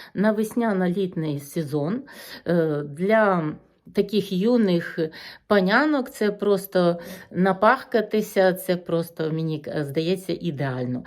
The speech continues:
Якщо вас зацікавила ця пропозиція, будь ласка, переходьте за посиланням, ознайомтеся. Зараз є, е, акційні ціни на цей новий аромат. Я дуже зал-, задоволена. Е, я купила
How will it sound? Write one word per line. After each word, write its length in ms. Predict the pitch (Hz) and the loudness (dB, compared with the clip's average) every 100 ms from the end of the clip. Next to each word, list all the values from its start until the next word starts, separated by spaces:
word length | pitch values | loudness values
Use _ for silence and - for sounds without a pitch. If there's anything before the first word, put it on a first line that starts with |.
| - - - | -14 -14 4
Якщо 320 | 262 - 320 | 4 4 2
вас 200 | 247 220 | 2 2
зацікавила 600 | 226 240 233 208 185 180 | 0 0 4 4 4 2
ця 180 | 175 180 | 0 -2
пропозиція, 680 | 180 175 202 208 370 381 220 | 0 -2 -2 2 2 4 0
будь 180 | 214 | 2
ласка, 340 | 208 190 185 185 | 2 2 0 -6
переходьте 600 | 180 202 190 185 180 175 | -2 -2 0 -4 -2 -4
за 140 | 180 | -4
посиланням, 640 | 185 220 277 320 349 277 202 | -4 -4 0 2 2 0 -2
ознайомтеся. 800 | 180 190 214 294 349 277 254 226 - - - | -2 -2 -2 0 -2 -4 -4 -6 -6 -16 -12
Зараз 540 | 170 185 339 285 208 | -4 0 2 0 -2
є, 340 | 180 202 240 240 - 262 | -4 2 2 0 -6 -12
е, 100 | - 165 - | -4 -2 -2
акційні 520 | 175 - 240 220 170 | -4 -4 -4 -2 -2
ціни 480 | - 233 226 180 160 | -4 -2 0 -2 -2
на 160 | 156 | -6
цей 360 | 151 196 208 196 - - | -6 -4 -4 -6 -16 -8
новий 480 | 165 156 190 202 - | -4 -2 -4 -6 -6
аромат. 420 | 147 139 127 131 - | -6 -6 -8 -10 -10
Я 340 | 165 214 285 | -4 2 2
дуже 340 | 196 233 196 | 2 -2 -2
зал-, 420 | 180 175 165 160 165 | -2 -2 0 -2 -2
задоволена. 1040 | 160 190 165 175 151 196 254 262 247 254 254 - - | 0 0 0 -2 0 2 2 2 2 0 -6 -18 -12
Е, 200 | - 180 | 0 2
я 180 | 170 208 | 2 0
купила 720 | 214 202 190 202 185 175 165 | 0 -4 4 4 6 2 -2